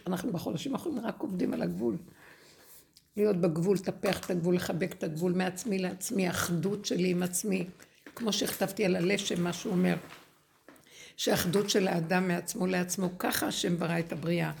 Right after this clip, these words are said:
שהעיקר של האחדות של השם נמצאת בתוך האדם, כשהוא מגיע לגבול שלו, וכבר אין לו כוח למוח שלו, והוא מח-, מחבק את עצמו עם הפגמים שלו, עם הבלגן שלו, בלי שיפוטיות, בלי ביקורת, בלי תנאים, בלי כלום. הוא אוהב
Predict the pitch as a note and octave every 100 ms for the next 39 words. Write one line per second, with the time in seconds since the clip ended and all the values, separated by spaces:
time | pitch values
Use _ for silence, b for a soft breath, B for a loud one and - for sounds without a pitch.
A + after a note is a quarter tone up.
0 | B B B B B B - - F#3+ E3+
1 | - A#3 G#3+ - F3+ F3+ - G#3 G#3+ A3
2 | G3 - A3 G#3+ D#3 - G#3+ G3+ F3 A3
3 | - F#3 F#3 C4+ - - G#3 F#3 F#3 B
4 | B B G3 E3 A#3+ A#3+ G3 E3 A#3+ A#3
5 | C4+ C4 C4 A3+ - G#3 A3 C4 - B3
6 | - G#3 A3+ - D#4 C#4+ A3 G3 - -
7 | - - B3 C4+ - - - C#4 C#4+ B3+
8 | C#4+ - G3 F#3+ F3+ - G#3 A#3 A3+ F#3+
9 | F3+ F3+ G#3+ C4 C4 B B B - A#3+
10 | C4 - - A3 - F#3+ F#3 F3+ B B
11 | B G#3+ D#4 F4 A#3 - G3 F3 E3+ -
12 | _ F#3+ G3 C4+ D4+ C4+ G#3+ G#3+ D4+ -
13 | D4+ E4+ G#4+